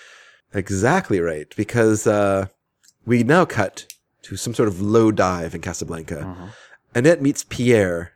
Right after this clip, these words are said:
Speaker 1: to show him the toupee. Pierre recognizes the name Heinrich Stubel, who was a high-up <laughs> Nazi stationed in Paris.
Speaker 2: Sure.
Speaker 1: You're laughing at the name of the
Speaker 2: I'm just
Speaker 1: <laughs>
Speaker 2: saying, listen,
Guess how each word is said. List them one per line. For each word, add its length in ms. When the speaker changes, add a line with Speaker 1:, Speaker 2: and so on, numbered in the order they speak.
Speaker 1:
to 100
show 160
him 160
the 80
toupee. 500
Pierre 160
recognizes 560
the 100
name 260
Heinrich 300
Stubel, 480
who 140
was 140
a 60
high-up 500
<laughs> 40
Nazi 400
stationed 380
in 120
Paris. 460
Speaker 2:
Sure. 440
Speaker 1:
You're 100
laughing 240
at 100
the 80
name 200
of 40
the 140
Speaker 2:
I'm 200
just 300
Speaker 1:
<laughs> 0
Speaker 2:
saying, 280
listen, 400